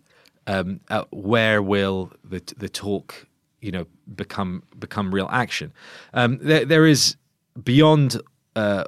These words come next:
Australia and Siemens. Um, there, there are, there were a few developments this, these last few days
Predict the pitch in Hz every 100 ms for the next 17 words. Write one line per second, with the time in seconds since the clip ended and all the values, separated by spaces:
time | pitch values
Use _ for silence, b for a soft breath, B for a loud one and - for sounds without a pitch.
0 | - 101 - 139 135 123 113 92 - 123
1 | 110 104 104 - - _ - 95 95 95
2 | - 110 107 95 107 110 117 104 - 101
3 | 107 110 117 101 - 104 98 98 107 92
4 | 90 - - - b b - 104 - -
5 | - - - 101 90 113 107 - - 101
6 | 101 104 92 85